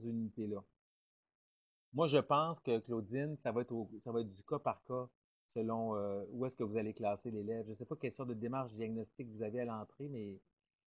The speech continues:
je pense qu'il va peut-être plus falloir y aller par, euh, justement par, euh,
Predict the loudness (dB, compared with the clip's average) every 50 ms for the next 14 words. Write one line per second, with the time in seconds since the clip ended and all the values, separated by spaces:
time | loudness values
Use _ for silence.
0 | _ _ _ _ -4 -2 2 2 2 2 0 -2 -2 0 0 0 0 -2 -2 -2
1 | -6 _ _ -4 -4 -4 -2 0 0 2 4 4 4 4 2 2 0 0 -2 0
2 | 0 0 0 0 -2 -2 -2 -4 -6 -8 -12 -14 -18 _ _ _ _ _ _ _
3 | _ _ _ _ -6 -2 -2 -2 -2 0 0 0 0 2 0 0 0 0 -2